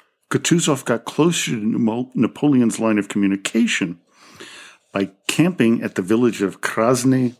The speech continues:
Pakra. While many wanted Kutuzov to attack the French supply lines, the wily general refused, as he wanted Napoleon to stay in Moscow for a little bit longer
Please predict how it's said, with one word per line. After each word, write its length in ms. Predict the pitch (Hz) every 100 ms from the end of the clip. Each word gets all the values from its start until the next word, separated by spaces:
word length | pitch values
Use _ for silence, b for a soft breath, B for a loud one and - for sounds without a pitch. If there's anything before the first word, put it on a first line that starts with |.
| _
Pakra. 500 | - 98 - - 76 - _ _ _ _ _ _ - _ b b b b b
While 120 | - 165
many 240 | 196 262
wanted 380 | 214 208 208 175
Kutuzov 600 | - - 160 160 139 -
to 100 | 113
attack 400 | 107 - 139 147
the 80 | 123
French 300 | - 113 98
supply 380 | - - - 180
lines, 460 | 107 98 92 - _ B B B B B B _
the 160 | -
wily 500 | 110 107 156 214 214
general 640 | 165 143 135 139 131 127 127 _ - -
refused, 840 | 117 120 - - 165 120 92 - -
as 100 | 101
he 80 | 113
wanted 440 | 98 139 175 165
Napoleon 480 | 160 - 131 139 131
to 100 | -
stay 440 | - - - 170 208
in 160 | 208
Moscow 680 | 196 175 175 - - 165 147 B B B _
for 220 | - 143
a 60 | 143
little 520 | 160 233 254 254 240
bit 300 | 202 226 -
longer 520 | 160 170 151 110 87